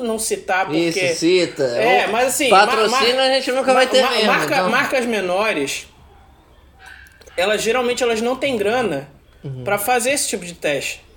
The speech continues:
Speaker 1: E aí elas copiam, eles veem, pô, a Sadia botou que é oito meses, então vou botar no meu que é oito meses também. Então, talvez nem seja oito meses.
Speaker 2: Talvez
Speaker 1: Talvez.
Speaker 2: seja seis e a gente tá comendo.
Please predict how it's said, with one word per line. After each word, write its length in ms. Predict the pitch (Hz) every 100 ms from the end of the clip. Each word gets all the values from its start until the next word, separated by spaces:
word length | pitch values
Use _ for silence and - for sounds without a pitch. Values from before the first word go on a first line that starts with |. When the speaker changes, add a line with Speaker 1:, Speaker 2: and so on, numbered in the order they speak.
| - _ _ - - - -
Speaker 1:
E 140 | 202
aí 180 | 220 226
elas 360 | 254 277 262 -
copiam, 500 | 320 320 285 254 226
eles 220 | 220 190
veem, 240 | 196 185
pô, 160 | 285 262
a 160 | 190 190
Sadia 400 | 233 214 226 240
botou 320 | 254 247 247
que 100 | 269
é 60 |
oito 260 | 254 262 262
meses, 420 | 294 240 202 - -
então 220 | 254 277
vou 120 | 285
botar 280 | 285 277 285
no 80 | 285
meu 180 | 262 269
que 100 | 277
é 20 |
oito 180 | 277 277
meses 280 | 269 262 -
também. 460 | 311 269 226 220 - - - - - - - - -
Então, 640 | 196 190 311 349 170 131 - - - - - - - - - - - - - - -
talvez 440 | 254 220 220 277
nem 160 | 320 392
seja 340 | - 262 220
oito 240 | 190 185
meses. 300 | 170 156 - - - - - - - - - -
Speaker 2:
Talvez 340 | - 117 113 123
Speaker 1:
Talvez. 300 | 262 139 175
Speaker 2:
seja 220 | - 156
seis 320 | 160 170 175
e 100 | 170
a 140 | 165 156
gente 220 | 160 160
tá 120 | 151
comendo. 480 | 151 165 147 139 135